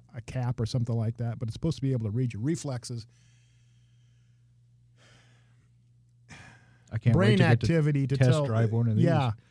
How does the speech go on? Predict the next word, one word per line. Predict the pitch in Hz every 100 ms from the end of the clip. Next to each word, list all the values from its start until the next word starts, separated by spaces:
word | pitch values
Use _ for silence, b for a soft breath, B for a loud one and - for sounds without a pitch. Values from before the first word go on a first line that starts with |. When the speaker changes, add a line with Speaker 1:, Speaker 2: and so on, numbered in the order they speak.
| b b b b b b b - -
Speaker 1:
<laughs> | 127 - - - _ _ - - 740 831 - 302